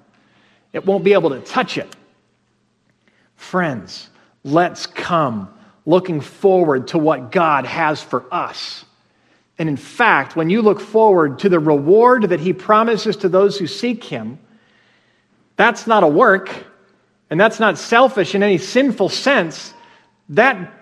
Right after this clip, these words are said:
praises the glorious faithfulness of God. That's faith. Faith that commends God as faithful. When you believe that God exists and that He rewards those who seek Him, and to come to Him,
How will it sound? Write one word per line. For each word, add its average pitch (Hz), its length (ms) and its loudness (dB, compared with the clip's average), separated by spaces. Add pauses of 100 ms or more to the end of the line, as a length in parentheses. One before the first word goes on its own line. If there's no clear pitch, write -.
(360)
praises 202 720 2
the 185 80 2
glorious 202 840 4
faithfulness 214 680 0
of 151 140 -2
God. 196 440 2 (800)
That's 262 260 2
faith. - 720 0 (500)
Faith - 480 0
that 233 160 0
commends 214 800 2
God 196 580 2
as 175 260 -2
faithful. 147 840 -2 (480)
When 185 160 4
you 233 140 4
believe 220 600 4
that 214 100 2
God 214 240 4
exists 202 600 2
and 196 100 -2
that 180 80 -4
He 190 140 2
rewards 196 560 4
those 233 280 2
who 208 100 -2
seek - 380 -2
Him, 160 280 -4
and 170 100 -4
to 190 80 0
come 277 500 0
to 277 260 0
Him, 170 460 -2